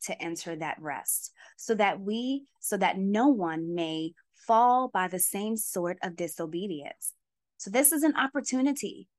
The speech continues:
to model our lives after God's example, which fosters our spiritual safety in Christ and movement with intentional obedience.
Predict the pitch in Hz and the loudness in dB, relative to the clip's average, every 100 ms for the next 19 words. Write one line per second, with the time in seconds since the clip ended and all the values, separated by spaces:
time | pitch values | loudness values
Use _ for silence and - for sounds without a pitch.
0 | _ - 254 233 233 262 - 233 214 214 | _ -6 0 4 6 6 6 6 4 4
1 | 226 220 214 208 202 208 214 190 208 285 | 4 2 0 0 2 2 0 -4 -2 -2
2 | 170 151 - _ - 226 - 240 277 285 | -2 -4 -8 _ -6 -6 0 4 4 0
3 | 214 196 - 202 196 - 208 220 226 - | -4 -4 -2 -2 -2 -2 -2 -2 0 0
4 | 190 185 - 214 233 - 160 156 185 - | 0 -2 -4 -6 -4 -4 -4 -4 -6 -8
5 | - 208 247 220 202 190 185 214 277 240 | -8 -6 -2 -2 -2 -4 -2 0 0 0
6 | 180 175 - - 196 226 202 - 175 - | 0 0 -2 -4 -4 -4 -4 -4 -4 -4
7 | 196 190 - 202 196 180 220 170 147 - | -4 -4 -2 -2 -2 -4 -4 -4 -6 -8
8 | - - | -6 -6